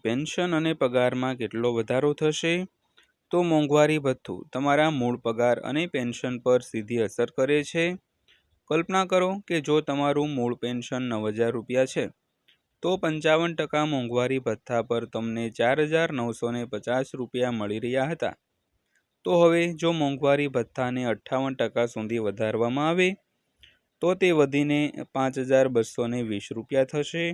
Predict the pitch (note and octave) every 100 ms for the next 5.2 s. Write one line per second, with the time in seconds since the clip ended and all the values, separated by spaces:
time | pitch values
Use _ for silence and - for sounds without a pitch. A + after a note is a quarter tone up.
0 | - _ _ _ _ _ - D#3 D#3 E3
1 | D#3+ E3+ C#3 C#3 C#3 C#3+ D3 C#3+ C#3+ C#3+
2 | A#2+ A#2+ A#2+ A#2+ B2 A#2+ A2 - A#2 A2+
3 | A#2 - G#2 - E3 D#3+ D#3 C#3 C3+ C3+
4 | B2+ A#2 A2 A#2 A2+ G2+ G#2 A#2 C3 D3+
5 | C3